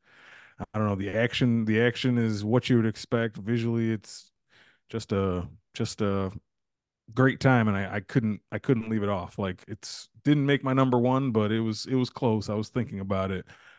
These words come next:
Um, I think when all is said and done and we finally get the third movie of this trilogy, it's probably gonna be, like, one of my favorite superhero property trilogies ever made.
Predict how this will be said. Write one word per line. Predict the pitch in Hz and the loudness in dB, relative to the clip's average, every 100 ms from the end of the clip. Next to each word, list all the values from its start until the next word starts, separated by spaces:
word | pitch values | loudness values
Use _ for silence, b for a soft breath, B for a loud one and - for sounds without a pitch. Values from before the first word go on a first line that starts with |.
| b - | b -12
Um, | 92 95 101 92 95 - _ _ - | -8 -6 -6 -8 -12 -20 _ _ -6
I | 113 | 0
think | 147 131 | 2 4
when | 120 | 6
all | 120 123 | 6 6
is | 117 - | 4 2
said | 127 | 0
and | 110 104 | 2 -2
done | 117 110 | -2 -2
and | |
we | 104 | -4
finally | - 117 107 | -2 0 0
get | 107 107 | -2 -6
the | - | -8
third | - 117 110 | 2 2 2
movie | 98 110 113 | 2 2 4
of | 107 98 | 4 2
this | 107 - | -4 -2
trilogy, | 117 110 110 | 0 2 2
it's | 107 | -2
probably | - 127 117 | -2 -2 0
gonna | 110 104 | -2 -4
be, | 101 | -4
like, | 104 101 | -4 -2
one | 113 | -2
of | |
my | 101 | -2
favorite | 95 - 113 104 101 - _ b b b b | -6 -4 -2 0 -2 -4 _ b b b b
superhero | - - 120 117 117 110 104 92 - | -4 0 2 4 4 4 4 0 -2
property | - 98 - 110 104 98 - | -4 -4 -2 -4 -4 -6 -10
trilogies | - 123 104 95 95 92 - | -2 0 0 -2 -4 -6 -6
ever | 98 92 | -6 -4
made. | 98 87 87 | -4 -4 -8